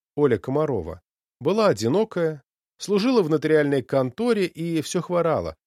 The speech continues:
кашляла. Они беседовали об этом кашле, о болезни,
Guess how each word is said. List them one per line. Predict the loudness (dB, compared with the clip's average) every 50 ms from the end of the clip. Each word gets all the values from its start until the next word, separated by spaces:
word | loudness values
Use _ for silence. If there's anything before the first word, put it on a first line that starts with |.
| _ -10
кашляла. | -4 -4 -4 -4 -4 -8 -10 -10 -10 -14 -16 _ _ _ _ _ _ _ _ _ _ _ _ _ _ _ _ _ _ _ _ _ _ _ -2
Они | 0 0 0
беседовали | 0 -2 -2 0 0 0 2 2 2 4 4
об | 4 4 6 4
этом | 4 4 4 0 0
кашле, | 0 2 2 2 2 -2 -6 -8 -6 -6 -6 -8 -10 _ _ _ -8
о | -6 -2
болезни, | 0 0 0 2 0 0 0 -2 -4 -8 -12 -12 -14